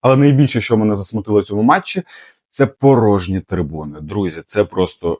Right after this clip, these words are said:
жах. В збірну України приходить, я не знаю, скільки там, максимум тисяча людей. Щоби в Канаді, там, де дуже багато українців, назбирати хоча б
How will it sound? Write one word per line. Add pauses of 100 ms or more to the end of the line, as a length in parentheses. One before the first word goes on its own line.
жах.
В
збірну
України (340)
приходить,
я
не
знаю,
скільки
там,
максимум
тисяча
людей. (220)
Щоби
в
Канаді, (120)
там,
де
дуже
багато
українців,
назбирати
хоча
б